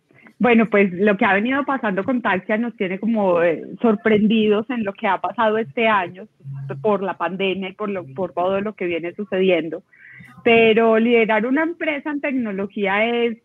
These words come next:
un equipo. Nosotros somos varios, somos cofundadores, entonces somos líderes en cada una de las áreas. Y, y en cada una de las áreas hay un liderazgo fuerte de encaminar el equipo, de, de las reuniones, hacia dónde vamos, la visión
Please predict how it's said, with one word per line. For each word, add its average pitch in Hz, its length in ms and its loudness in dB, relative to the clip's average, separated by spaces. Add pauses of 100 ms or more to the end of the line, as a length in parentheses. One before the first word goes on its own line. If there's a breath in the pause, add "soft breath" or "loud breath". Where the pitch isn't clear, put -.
(140)
un 247 200 4
equipo. 202 520 -6 (100)
Nosotros 180 480 -4
somos 214 540 0
varios, 226 640 2
somos 185 260 -8
cofundadores, 202 1040 -2
entonces 185 400 -4
somos 208 260 0
líderes 226 580 0
en 180 140 -6
cada 165 240 0
una 196 200 -2
de 196 100 -4
las 165 160 -4
áreas. 170 360 0 (540 soft breath)
Y, 208 380 0
y 240 100 4
en 233 140 2
cada 240 240 2
una 254 140 2
de 269 60 0
las 247 120 -6
áreas 196 260 -4
hay 233 120 -6
un 240 120 -4
liderazgo 202 540 -2
fuerte 233 480 0
de 208 80 -2
encaminar 175 560 -6
el 190 140 -2
equipo, 214 680 -4
de, 180 340 0
de 185 80 -2
las 175 180 0
reuniones, 196 800 -2
hacia 175 300 -2
dónde 160 340 0
vamos, 202 440 2
la 170 120 2
visión 208 680 0